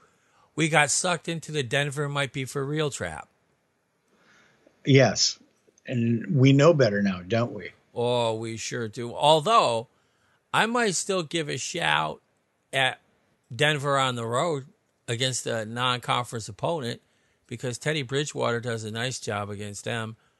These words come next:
Speaker 1: I don't know what to think about this Denver team because they have weapons, man. They have real weapons, but it, they just can't seem to put it all together. And it really looks awful. I mean, Philadelphia,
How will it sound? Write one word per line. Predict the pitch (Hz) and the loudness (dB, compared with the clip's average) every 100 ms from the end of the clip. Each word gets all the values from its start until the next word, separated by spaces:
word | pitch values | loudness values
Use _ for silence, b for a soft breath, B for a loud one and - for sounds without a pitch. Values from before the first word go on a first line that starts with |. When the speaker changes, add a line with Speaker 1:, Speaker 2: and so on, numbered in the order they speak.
| _ _ _ _ _ _ _ _ _ | _ _ _ _ _ _ _ _ _
Speaker 1:
I | 120 135 147 | -2 0 2
don't | 135 123 110 | 0 -2 -4
know | 113 | -8
what | 113 110 - | -4 -6 -6
to | 113 | -10
think | 110 107 104 | -8 -10 -8
about | 104 107 107 | -6 -4 -4
this | 104 104 | -8 -8
Denver | - 107 107 110 | -6 -6 -6 -8
team | 107 - 120 117 | -8 -10 -8 -8
because | 123 156 139 | -10 -10 -10
they | 151 165 | -6 -4
have | 151 151 131 | -4 -4 -6
weapons, | 143 143 - 104 92 | -8 -8 -8 -12 -12
man. | 95 101 117 127 - _ _ _ _ _ | -12 -8 -6 -8 -12 _ _ _ _ _
They | - 165 175 | -8 -2 0
have | 175 143 143 | -2 -4 -4
real | 175 190 170 | -2 -2 -2
weapons, | 147 151 156 120 98 - - - _ - | 0 0 -2 -8 -10 -12 -14 -14 _ -8
but | 139 | -6
it, | 143 131 - _ _ | -4 -8 -12 _ _
they | 147 135 | -14 -12
just | 175 180 170 | -10 -8 -8
can't | - 180 190 156 | -8 -10 -8 -6
seem | - 185 165 | -6 -8 -10
to | 143 | -10
put | - 180 170 | -10 -8 -6
it | 165 | -4
all | 160 156 | -4 -4
together. | 143 147 151 156 101 92 _ _ _ _ _ | -6 -6 -6 -6 -10 -12 _ _ _ _ _
And | 131 139 | -6 -4
it | 117 | -6
really | 131 151 160 165 156 127 | -10 -10 -6 -2 0 -2
looks | 113 110 - - | -4 -6 -6 -6
awful. | 113 123 127 - 127 | 2 4 4 0 -6
I | |
mean, | 160 156 | -4 -6
Philadelphia, | - - 254 240 127 113 113 127 170 185 214 | -8 -4 -2 -2 0 0 0 -2 -8 -8 -10